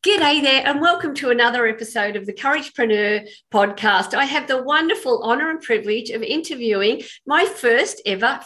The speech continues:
Finnish guest. So the wonderful Nina Kateri Benmar Brook, and I do hope I've said that correctly with an Aussie accent. Um, she's in, uh, Finnish lady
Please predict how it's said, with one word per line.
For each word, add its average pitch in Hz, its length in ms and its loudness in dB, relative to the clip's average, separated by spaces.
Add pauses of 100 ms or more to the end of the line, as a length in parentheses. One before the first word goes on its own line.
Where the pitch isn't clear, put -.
Finnish 381 480 0
guest. 196 500 -2 (200)
So 269 520 0
the 277 140 -4
wonderful 294 640 -2
Nina 311 480 2 (260)
Kateri 311 560 -2
Benmar 233 460 2
Brook, 214 400 0
and 220 140 -2
I 220 80 0
do 294 360 0
hope 254 220 2 (300)
I've 226 260 0 (220)
said 233 320 0
that 220 240 0
correctly 208 440 0
with 196 180 0
an 208 80 -2
Aussie 196 340 0
accent. 269 520 0 (360)
Um, 294 280 0
she's 330 380 -2
in, 240 320 -6 (320)
uh, 202 240 2
Finnish 381 460 0
lady 226 420 2